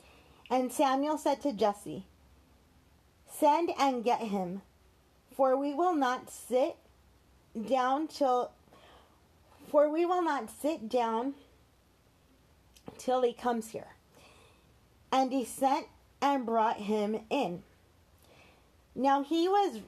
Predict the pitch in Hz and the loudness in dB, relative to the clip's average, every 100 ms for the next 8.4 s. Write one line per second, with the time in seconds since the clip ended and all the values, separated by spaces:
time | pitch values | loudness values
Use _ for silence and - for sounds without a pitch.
0 | - - - 302 320 349 294 214 214 277 | -20 -20 -6 -2 0 2 0 0 2 2
1 | 339 359 392 - - _ _ _ _ 240 | 2 -2 -6 -12 -20 _ _ _ _ 0
2 | 254 262 277 277 247 180 - - _ - | 2 0 0 0 0 -4 -18 -20 _ -20
3 | - - - - _ - 320 330 349 247 | -20 -20 -20 -20 _ -4 0 4 4 2
4 | 202 262 349 370 320 233 247 262 240 196 | 2 4 4 0 0 0 2 2 0 0
5 | 214 240 285 - 285 - 202 196 208 - | -2 -2 -2 -2 -2 0 0 0 -6 -10
6 | _ _ _ _ _ - - - _ _ | _ _ _ _ _ -20 -20 -20 _ _
7 | _ _ _ - 247 254 240 240 240 226 | _ _ _ -2 0 2 2 0 0 0
8 | 220 220 - 190 | 0 -4 -14 -16